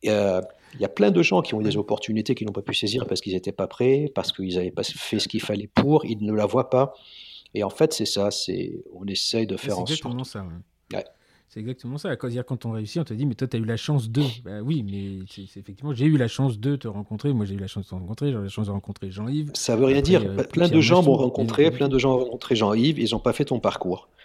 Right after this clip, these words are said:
Speaker 1: Et donc, si
Speaker 2: Mm.
Speaker 1: tu veux, euh, tout à l'heure, j'ai écouté, tu disais, « C'est grâce à lui que », non, c'est grâce à toi. Si tu veux, moi, il y a plein
Speaker 2: Mm.
Speaker 1: de gens, euh, euh, qui étaient des copains, on a fait des choses ensemble, et cetera,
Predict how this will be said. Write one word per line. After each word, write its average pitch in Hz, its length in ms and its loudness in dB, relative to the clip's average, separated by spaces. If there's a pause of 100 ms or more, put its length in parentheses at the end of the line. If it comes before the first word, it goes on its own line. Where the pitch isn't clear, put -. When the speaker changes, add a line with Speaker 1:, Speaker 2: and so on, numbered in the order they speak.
(100)
Speaker 1:
Et 98 100 0
donc, 113 220 2
si - 100 2
Speaker 2:
Mm. 98 40 0
Speaker 1:
tu - 160 0
veux, 139 380 6 (100)
euh, 98 280 2 (120)
tout - 180 -12
à 107 40 2
l'heure, 113 180 4
j'ai 104 100 -2
écouté, 107 260 -6
tu 101 80 -6
disais, « 98 160 -2
C'est 101 100 -4
grâce 104 260 -2
à 104 60 -2
lui 120 160 -2
que », 117 80 -4 (340)
non, 151 180 4
c'est - 140 0
grâce 98 240 -2
à 104 80 -2
toi. 127 240 0 (280)
Si 107 140 -6
tu - 140 -4
veux, 110 180 2
moi, 104 100 -2
il 107 40 0
y 104 40 2
a 98 40 0
plein 143 160 0
Speaker 2:
Mm. 147 40 -2
Speaker 1:
de 135 80 4
gens, 139 300 6
euh, 95 100 0 (720)
euh, - 40 -8 (280)
qui - 80 -8
étaient 104 180 -6
des 98 120 -4
copains, 135 500 2
on 101 180 -2
a 92 60 -4
fait - 100 -6
des 101 100 -4
choses 101 200 -2
ensemble, 127 240 0
et 117 40 -2
cetera, 147 280 0